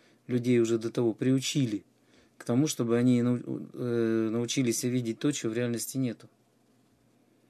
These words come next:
То есть через разжигание в них страстей, самомнения, мнительности, духа самоуверенности,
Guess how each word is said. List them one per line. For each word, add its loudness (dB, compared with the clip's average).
То -4
есть 0
через 0
разжигание 0
в -2
них 0
страстей, -6
самомнения, -2
мнительности, -2
духа -8
самоуверенности, -6